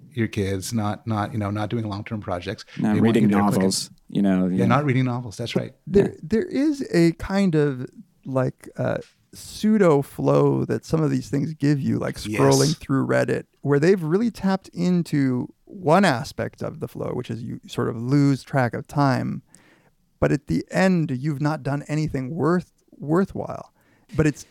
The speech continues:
Speaker 3: very easy to get yourself into that position. So, like, at the end of the day, you know, you sit on your bed and you're scrolling through, through your phone. And, and,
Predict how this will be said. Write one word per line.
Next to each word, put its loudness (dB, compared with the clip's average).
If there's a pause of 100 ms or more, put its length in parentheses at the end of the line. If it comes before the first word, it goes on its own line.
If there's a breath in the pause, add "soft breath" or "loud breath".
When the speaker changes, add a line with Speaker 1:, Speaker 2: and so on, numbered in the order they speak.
Speaker 3:
very 4 (100)
easy 4
to -2
get 2
yourself -4
into -8
that -8
position. -16
So, -8
like, 0
at -6
the 2
end 4
of 2
the 0
day, 2
you -6
know, -6
you -8 (160)
sit -2
on 0
your -2
bed 6
and 0
you're -4
scrolling 0
through, -6
through -6
your -8
phone. 0 (400 soft breath)
And, -2 (360)
and, 0